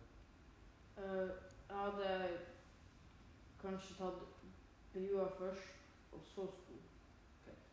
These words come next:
Speaker 1: Fordi skolen er jo, for det er om den er gammel, så funker den.
Speaker 2: Mm. Ja, dere kunne tenkt dere å oppgradere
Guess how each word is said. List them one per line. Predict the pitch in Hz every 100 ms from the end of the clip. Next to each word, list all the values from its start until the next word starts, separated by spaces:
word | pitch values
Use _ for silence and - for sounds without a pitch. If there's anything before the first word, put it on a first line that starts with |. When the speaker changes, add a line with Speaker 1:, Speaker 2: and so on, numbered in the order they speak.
| -
Speaker 1:
Fordi | 180 175 165 - - - -
skolen | - 196 190 170 127 - - - - - - -
er | - 143 139
jo, | 123 - - - - - - - -
for | 190
det |
er | 214
om | 220 180
den | 175
er | 170 160 160 - - - - - - -
gammel, | 185 180 151 -
så |
funker | 165 202 202 190
den. | 165 - - - - - - - - - -
Speaker 2:
Mm. | 113 107 101 - - - - - - -
Ja, | - - - - -
dere | 113 - -
kunne | 120
tenkt | 123 131
dere | - - 107
å | 110 110
oppgradere | - 113 110 110